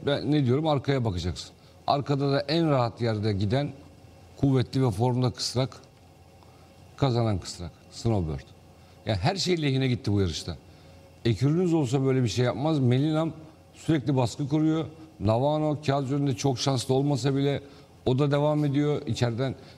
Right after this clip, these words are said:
Yani şu temponun üstüne bir de bak, dışarılardan tekrar Melinam geldi. O geldikçe o önde biraz daha salıyor atı.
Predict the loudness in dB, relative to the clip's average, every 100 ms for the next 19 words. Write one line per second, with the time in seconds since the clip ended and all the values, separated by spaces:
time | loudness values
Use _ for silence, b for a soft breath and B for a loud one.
0 | B -2 0 2 0 -4 0 0 2 0
1 | 0 0 0 2 2 0 -4 -4 -4 -4
2 | -10 -8 0 0 2 0 0 0 -2 -2
3 | 0 2 2 2 2 2 2 2 2 4
4 | 2 2 0 2 2 4 2 2 2 2
5 | 0 2 2 2 2 2 0 -2